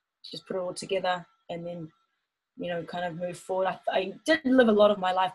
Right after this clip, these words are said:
putting myself in boxes, and now I'm at a point where I'm like, "Well, uh, time to put it all together and time not to, you know, separate anything and bring everything together as one." So I do love singing. Um,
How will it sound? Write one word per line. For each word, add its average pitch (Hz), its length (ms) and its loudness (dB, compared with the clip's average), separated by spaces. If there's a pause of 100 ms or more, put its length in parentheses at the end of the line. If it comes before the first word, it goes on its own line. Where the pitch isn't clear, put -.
putting 196 140 -6
myself 170 440 -6
in 160 80 -12
boxes, 175 600 -6 (320)
and 185 100 -8
now 180 160 0
I'm 180 120 -2
at 175 80 0
a 175 80 -8 (100)
point 175 220 -8
where 175 180 -6
I'm 175 140 -8
like, 170 160 -6 (100)
"Well, 233 340 2 (440)
uh, 185 320 2 (120)
time 202 140 -2
to 214 80 -8
put 226 140 2
it - 20 8
all 226 100 8
together 185 480 0 (440)
and 185 200 -2
time 185 220 0
not 185 180 -6
to, 180 300 -2
you 175 80 -12
know, 165 140 -8
separate 170 400 -8
anything 170 320 -10
and 165 160 -8
bring 165 180 -6
everything 165 320 -12
together 165 320 -8
as 160 120 -8
one." 175 420 -6 (340)
So - 80 -4
I 185 80 0
do 226 200 6
love 214 180 6
singing. 185 480 -6 (400)
Um, 175 420 0